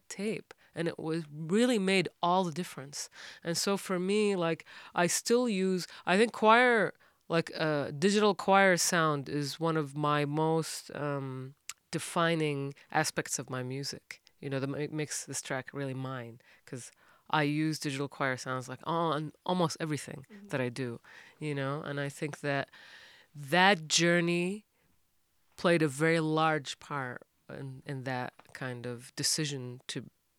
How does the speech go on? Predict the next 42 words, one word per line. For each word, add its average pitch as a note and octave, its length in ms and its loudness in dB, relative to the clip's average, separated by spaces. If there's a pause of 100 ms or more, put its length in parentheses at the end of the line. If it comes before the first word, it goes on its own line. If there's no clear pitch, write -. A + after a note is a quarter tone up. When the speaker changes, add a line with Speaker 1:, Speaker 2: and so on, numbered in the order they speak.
Speaker 1:
be F#3+ 300 4
obsessed - 640 -6
with - 420 -12 (100)
the, B2+ 140 -14 (460)
with C#3 140 -8
the B2+ 60 -10
human B2 300 -12
voice, - 500 -14
you D3+ 100 -14
know? C#3+ 280 -20 (320)
Speaker 2:
You A#3 180 2
once A3+ 240 8
said G#3 220 2
that - 200 -6 (160)
since G#3 380 4
then F#3 260 -2
you've F#3+ 220 -6
spent F#3 240 -4
your F3+ 100 -2
whole F#3 200 0
life E3+ 320 0
consciously F#3+ 640 0
and F3 120 -6
unconsciously F3 680 -6
writing E3+ 420 -6
an E3 100 -10
internal F3 460 -6
soundtrack - 560 -8
for - 180 -12
that - 160 -10
journey. - 360 -12 (140)
Speaker 1:
No, G#3+ 300 -6
for B3+ 160 0
sure. - 380 2
For, A3 200 2
not G3+ 300 2
just - 240 0
for A#3+ 120 0
that F3 180 -2
journey, C4+ 320 -2
but F3 180 -2
for, F3 240 -4